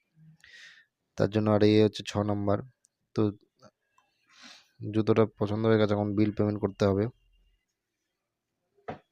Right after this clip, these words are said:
তো জুতোটা নিয়ে এখন ওপরের সেকশনে এলাম, এটা হচ্ছে লেডিস সেকশন, দেখা যাক মা বা দিদিদের জন্য যদি কিছু পছন্দ হয়। তো কিন্তু লেডিস সেকশনে অতটা কিছু আমাদের পছন্দ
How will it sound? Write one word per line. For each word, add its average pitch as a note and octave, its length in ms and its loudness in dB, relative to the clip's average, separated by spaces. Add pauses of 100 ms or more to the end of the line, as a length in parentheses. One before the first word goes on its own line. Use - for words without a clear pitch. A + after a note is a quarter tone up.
(1400)
তো A2 100 2 (560)
জুতোটা A#2 300 2
নিয়ে B2+ 300 2
এখন B2 220 0
ওপরের A#2+ 340 -2
সেকশনে A#2 340 -4
এলাম, A2 160 0
এটা G#2+ 120 -2 (100)
হচ্ছে G#2+ 240 -2
লেডিস G#2+ 300 2
সেকশন, - 280 -8 (420)
দেখা G#2+ 200 0
যাক G#2+ 180 0 (2000)
মা G#2 240 2 (120)
বা G2+ 100 4 (360)
দিদিদের G#2 360 0
জন্য G#2+ 200 0
যদি G2+ 120 -2
কিছু G2 300 -6
পছন্দ G#2 360 -4
হয়। G2 160 -4
তো - 60 -16
কিন্তু B2 240 -2
লেডিস A#2 320 0
সেকশনে A#2+ 300 -4
অতটা G#2+ 300 0
কিছু A#2 320 -8
আমাদের A2+ 220 0 (100)
পছন্দ A2 280 -4